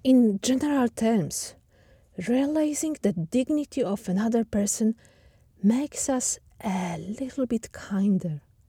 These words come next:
less suspicious, not envious, not judgmental or harsh. It can make us a people who will not fight for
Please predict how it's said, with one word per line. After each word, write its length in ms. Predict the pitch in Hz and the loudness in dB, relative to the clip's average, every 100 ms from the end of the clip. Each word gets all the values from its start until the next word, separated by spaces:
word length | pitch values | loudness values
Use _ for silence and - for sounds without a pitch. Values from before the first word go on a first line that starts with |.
| _ _ _ _ _ _ _ - | _ _ _ _ _ _ _ -6
less 180 | 240 240 | -4 -4
suspicious, 1000 | - 233 - 190 156 - 151 - - - _ _ _ _ _ _ _ - | -6 -10 -10 -10 -10 -12 -14 -14 -14 -18 _ _ _ _ _ _ _ -4
not 200 | 175 - - | -4 -4 0
envious, 920 | 202 196 185 175 170 - - - - _ _ _ _ _ _ _ | 2 2 0 -4 -6 -10 -10 -10 -16 _ _ _ _ _ _ _
not 220 | 190 226 262 - | -2 -2 -4 -6
judgmental 800 | 285 - 208 185 190 190 202 - | -6 -2 0 2 2 0 -2 -4
or 140 | 226 | -6
harsh. 680 | 208 - 262 233 - - - _ _ _ _ _ - - - - | -6 -8 -8 -8 -12 -18 -20 _ _ _ _ _ -20 -20 -20 -6
It 180 | - - | -4 -2
can 260 | 302 277 262 | 0 0 4
make 280 | 339 - | 2 0
us 160 | - - | -6 -4
a 60 | 214 | -4
people 400 | - 277 277 254 | -4 -2 0 0
who 220 | - 254 | 2 2
will 200 | 247 254 | 4 2
not 280 | 269 339 - | 0 -4 -8
fight 460 | - 269 277 262 | -6 -2 0 -2
for 360 | - - 190 | -6 -10 -10